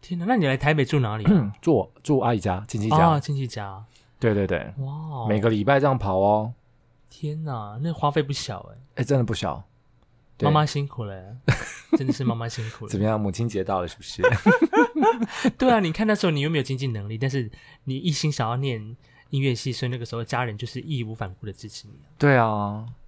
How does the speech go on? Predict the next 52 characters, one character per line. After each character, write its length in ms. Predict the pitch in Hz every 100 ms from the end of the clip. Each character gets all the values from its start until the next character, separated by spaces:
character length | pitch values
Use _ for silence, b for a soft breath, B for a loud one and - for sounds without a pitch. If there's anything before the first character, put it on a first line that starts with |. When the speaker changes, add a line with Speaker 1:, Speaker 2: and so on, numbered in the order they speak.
| b b b
Speaker 2:
就 160 | - 196
每 320 | - 151 113
周 260 | 107 160 160
真 140 | 160
的 80 | 165
这 80 | 139
样 160 | 147 131
跑 280 | - 92
欸， 120 | 87 87
我 120 | 90
现 160 | -
在 80 | 180
回 180 | 143 117
想 160 | 110 127
起 140 | -
来 120 | 92
真 140 | 98 113
的 80 |
是， 180 | 101 -
哇 220 | 107 104 92
靠。 380 | - - 92 -
Speaker 1:
哪 100 | 147
里 100 | 180
来 120 | 160
的 100 | 120 -
毅 180 | 175 139
力 260 | 160 131
啊， 300 | 117 95 95
那 60 | 123
时 180 | 123 104
候？ 300 | 104 98 104
Speaker 2:
对 220 | - 143
啊， 340 | 120 110 107 110
不 100 | 127
过 140 | 156 196
那 120 | 190
时 140 | -
候 160 | 120 151
也 100 | 95
是 260 | 92 135 120
开 180 | 120
始 200 | - -
就 140 | 90 117
是 340 | - 110 95 - b b b _
会 640 | - 123 110 101 95 95
觉 200 | - 104
得 380 | 95 98 92 92
台 180 | 90 110
北 120 | 113
的 80 | 98
生 220 | - 110
活 520 | 110 92 82 80 85